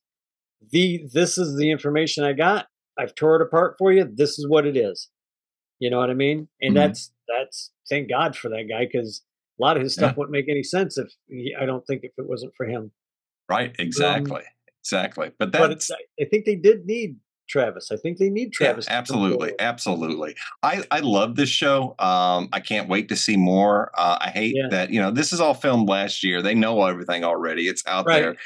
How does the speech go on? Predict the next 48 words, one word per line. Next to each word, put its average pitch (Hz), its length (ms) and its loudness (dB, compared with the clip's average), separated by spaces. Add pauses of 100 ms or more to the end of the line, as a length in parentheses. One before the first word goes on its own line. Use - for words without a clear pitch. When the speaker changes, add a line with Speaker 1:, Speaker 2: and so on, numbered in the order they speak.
(160)
Speaker 2:
We're 143 80 4
Speaker 1:
right. 151 100 4
Speaker 2:
just, 139 220 -4
we're 156 120 2
just 131 160 0
being 117 360 0
drip 123 320 2
fed, 95 540 -2 (380)
uh, 104 120 2 (460)
Speaker 1:
Yeah, 160 160 -4
yeah. 107 60 4
Speaker 2:
bit. 107 280 0
And, 135 220 -2
and 165 120 2
I 156 60 0
get 143 380 0
it. 90 220 -2
I 104 100 -2
get 127 200 -2
it, - 140 -4
man. 127 240 2
If 123 160 -2
I 131 240 2
owned 143 300 4
that 117 200 0
ranch 101 440 0
and 104 100 0
I 95 40 -2
could 95 240 -4
get, 104 260 -2 (540)
um, 87 720 0
a 98 80 0
T 127 280 2
V 123 160 4
show 95 320 2
done 98 320 0
to - 80 -4
pay 104 280 -2
for 120 200 -2
a 104 80 4
lot 113 200 4
of 110 80 -2
stuff 135 480 0 (240)
and 98 300 2
get 98 200 0
publicity 123 640 2
and 104 120 0
just 104 300 -4